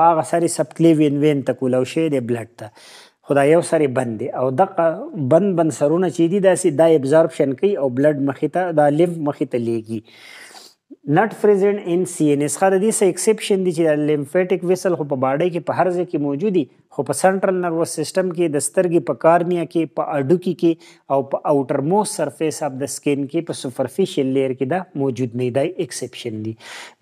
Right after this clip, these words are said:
بیا لارج لیمف ویسل دي، یعنی ته ووایه چې دا آرټریز او وین په شان دي، خو د وین په شان ډیر دي، ځکه د وین په شان دي چې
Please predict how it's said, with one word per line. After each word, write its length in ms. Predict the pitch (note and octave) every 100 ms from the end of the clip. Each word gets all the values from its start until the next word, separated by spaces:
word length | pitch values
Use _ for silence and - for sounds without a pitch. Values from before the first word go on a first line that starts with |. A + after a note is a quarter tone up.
| D#3+
بیا 100 | E3
لارج 360 | F3 A3 A3 F#3 F3+
لیمف 260 | E3+ D#3+ E3
ویسل 320 | - E3 D3
دي، 60 | C#3+ - _ - C#3+
یعنی 220 | C#3+ C#3+ F#3
ته 80 | G3+
ووایه 240 | F#3 C#3
چې 60 | C#3+
دا 40 | D#3+ F#3+
آرټریز 340 | E3+ D#3+ E3+ C#3+
او 40 | C3
وین 160 | C#3+ C3+ A2+
په 140 | -
شان 180 | A2+ A2+ A2+
دي، 80 | -
خو 120 | C#3+ D#3+
د 100 | E3+
وین 240 | G#3+ G3+ F3+
په 80 |
شان 180 | D#3 D3 D3+
ډیر 180 | D3 A#2+
دي، 80 | B2+
ځکه 180 | G3 A3 - - _ -
د 100 | D3
وین 160 | E3+ E3+ E3+
په 80 | F3
شان 160 | D#3+
دي 80 |
چې 60 | C3+